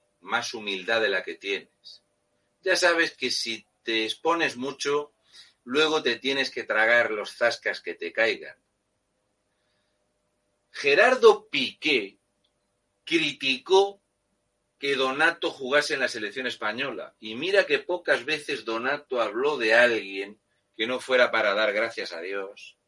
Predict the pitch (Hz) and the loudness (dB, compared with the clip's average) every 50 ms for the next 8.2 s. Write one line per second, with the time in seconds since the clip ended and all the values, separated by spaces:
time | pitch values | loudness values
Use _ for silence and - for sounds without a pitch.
0 | _ _ _ _ _ _ _ _ _ _ _ _ _ _ - 220 233 220 208 190 | _ _ _ _ _ _ _ _ _ _ _ _ _ _ -10 -8 2 4 4 4
1 | 180 190 196 202 202 - 185 170 156 165 - 170 - 185 180 - - 139 127 - | 6 6 4 4 4 2 0 0 0 0 -2 -4 -2 -4 -6 -4 -4 -4 -4 -4
2 | - 123 135 170 196 202 190 185 175 - 156 135 135 - 165 170 160 143 131 - | -4 -2 0 0 0 0 -2 -4 -6 -6 -6 -8 -4 -4 -4 -2 -2 -4 -4 -4
3 | - 123 123 147 151 147 - - 127 123 131 135 127 127 127 131 131 127 123 123 | -2 -2 0 0 0 -4 -4 -8 -8 -6 -2 0 0 0 2 2 2 2 2 0
4 | 117 110 104 - - - 110 - - 101 107 117 123 120 - - 107 92 95 98 | 0 -2 -4 -6 -8 -14 -14 -12 -6 -6 -4 -4 -6 -8 -4 -4 -4 -4 -4 -8
5 | 104 101 90 - - 87 87 87 92 90 80 - _ _ _ _ _ _ _ _ | -10 -10 -10 -10 -12 -12 -10 -10 -12 -14 -14 -16 _ _ _ _ _ _ _ _
6 | _ _ _ _ _ _ _ _ _ _ - 135 151 160 165 160 151 147 135 131 | _ _ _ _ _ _ _ _ _ _ -2 2 4 4 4 4 2 2 4 4
7 | 117 113 - 131 135 127 113 113 107 98 - 123 117 107 101 - - _ _ _ | 2 2 2 2 0 2 2 0 -2 -2 0 -2 -2 -2 -2 -6 -16 _ _ _
8 | _ - _ _ | _ -20 _ _